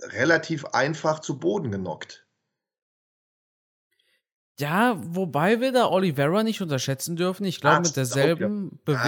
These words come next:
Speaker 2: Bewegung hat er auch Michael Chandler zu Boden geschickt, wa?
Speaker 1: Ja, stimmt, stimmt. Ja, Oliveira kann auch schon zuhauen. Aber so ein Fiziev, boah, der hat ja auch eine Mordskelle, also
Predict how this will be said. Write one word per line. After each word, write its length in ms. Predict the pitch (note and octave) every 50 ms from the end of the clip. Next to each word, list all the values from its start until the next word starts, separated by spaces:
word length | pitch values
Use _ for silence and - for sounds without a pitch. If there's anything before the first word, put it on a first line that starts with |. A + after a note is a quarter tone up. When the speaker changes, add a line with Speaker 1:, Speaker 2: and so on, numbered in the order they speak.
| B2
Speaker 2:
Bewegung 600 | D#3+ E3+ D3+ F3+ G3+ G#3+ A3 A3 G#3+ F3 - -
hat 160 | B2 C#3+ D3+
er 180 | E3+ E3 D#3+ D3
auch 240 | D#3+ E3+ F3+ F3+ D3+
Michael 340 | E3 F3 F3 E3 E3+ D#3+ C3
Chandler 400 | - - E3+ G#3 A3+ B3+ B3 A#3+
zu 180 | - - D3+ B2+
Boden 320 | B2+ B2+ C3 B2+ A#2+ A#2+
geschickt, 420 | A2+ A2+ - - A#2+ G#2 - -
wa? 240 | G#2 A#2+ C#3+ F3 F3+ - _ _ _ -
Speaker 1:
Ja, 260 | A2 A#2 B2 B2+ C3
stimmt, 420 | B2+ - - C3 B2+ B2+ A#2+ A2+
stimmt. 380 | - - - - A2+ A#2 A2+ G#2+
Ja, 200 | F2+ F2 G2+ A#2+
Oliveira 600 | B2+ B2+ B2+ A#2+ A2 B2 C3 C3+ C#3 C3+ B2 -
kann 340 | - - - B2+ B2 C3+ -
auch 160 | - A2+ B2
schon 260 | - - C3+ A#2+ A2
zuhauen. 640 | A2 - - A2 G#2 - F#2 E2 E2 E2+ F2 F2 - - - _ _ _ _
Aber 500 | - - G2+ - - - - - - - -
so 240 | - - B2 G#2+ A#2+
ein 80 | B2 A2+
Fiziev, 800 | - - B2 A2+ - C3+ D#3 E3 F3 E3 D3+ D3+ - - - -
boah, 400 | - A2+ A2 A2 A2 B2 B2 B2+
der 120 | C3 C3 C3
hat 120 | D#3 D#3+
ja 120 | D#3+ - -
auch 100 | D#3 D#3
eine 100 | D3+ D3+
Mordskelle, 680 | C#3+ C3+ C3 C3 C3+ - - - C3+ C3 C3+ C3+ B2+ B2
also 280 | B2+ B2+ B2 C3 -